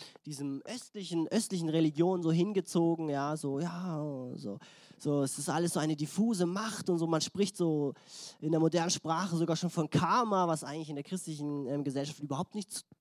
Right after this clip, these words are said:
ähm, verloren hat. Ja, man glaubt so, dass es irgendwie so eine,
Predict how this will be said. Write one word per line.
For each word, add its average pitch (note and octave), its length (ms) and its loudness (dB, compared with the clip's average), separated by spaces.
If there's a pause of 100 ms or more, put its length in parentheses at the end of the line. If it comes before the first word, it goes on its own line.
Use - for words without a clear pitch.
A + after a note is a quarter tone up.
ähm, D3+ 180 0
verloren E3+ 400 4
hat. E3 160 -2 (280)
Ja, D#3+ 160 2 (160)
man D#3 120 2
glaubt G3 300 6
so, G3+ 80 4
dass F3 160 4
es E3 140 -2
irgendwie G3 260 4
so E3+ 100 2
eine, E3 200 2